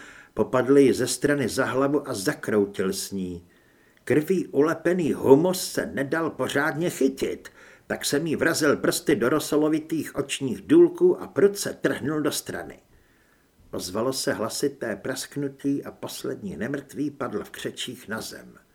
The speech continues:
Nesnáším zombie. Ležel jsem na podlaze v rychle se zvětšující louži krve, jak poslední zombie vysávala gravitace. Lobby utichlo. Hodiny na zdi ukazovaly nula nula dvacet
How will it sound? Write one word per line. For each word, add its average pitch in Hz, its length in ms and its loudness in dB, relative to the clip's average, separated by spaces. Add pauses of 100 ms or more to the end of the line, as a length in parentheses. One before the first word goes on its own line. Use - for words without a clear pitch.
(760)
Nesnáším - 880 2 (420)
zombie. 92 880 -2 (1080)
Ležel 104 340 6
jsem 139 280 2
na 117 80 -2
podlaze 139 520 6
v 110 60 2
rychle 120 320 2
se 131 200 0
zvětšující 135 880 -2
louži 117 380 0
krve, 120 420 -2 (480)
jak 98 180 -6
poslední 139 600 0
zombie 127 540 -2
vysávala 117 640 -6
gravitace. 120 880 -8 (880)
Lobby 98 340 2
utichlo. - 640 -10 (720)
Hodiny 123 440 4
na 127 120 0
zdi 123 260 0
ukazovaly 123 800 0
nula 139 360 2
nula 127 400 -6
dvacet 131 600 -10